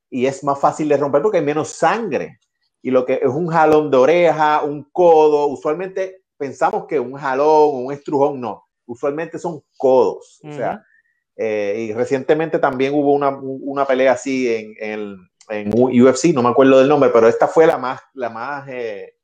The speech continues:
Speaker 1: la más vistosa, porque le arrancó el oído completo. Fast forward, el peleador, yo hice un video en mi canal, en el canal, eh,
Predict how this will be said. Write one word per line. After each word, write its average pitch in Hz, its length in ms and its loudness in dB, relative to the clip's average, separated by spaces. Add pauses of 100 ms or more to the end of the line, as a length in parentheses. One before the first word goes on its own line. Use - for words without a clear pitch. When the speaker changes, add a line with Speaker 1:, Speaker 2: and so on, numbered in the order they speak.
(520)
Speaker 1:
la 113 100 -4
más 120 160 0
vistosa, 175 600 0 (1000)
porque 117 300 -2
le 113 80 2
arrancó 104 540 0
el 131 80 4
oído 151 120 4
completo. 156 500 0 (680)
Fast 175 320 0
forward, 143 520 2 (560)
el 123 140 -8
peleador, 131 460 -4
yo 139 100 -8
hice 156 140 -10
un 175 80 -8
video 165 340 2
en 160 60 -8
mi 156 120 -12
canal, 127 460 -6
en 117 140 -10
el 117 120 -12
canal, 120 560 -6
eh, 110 600 2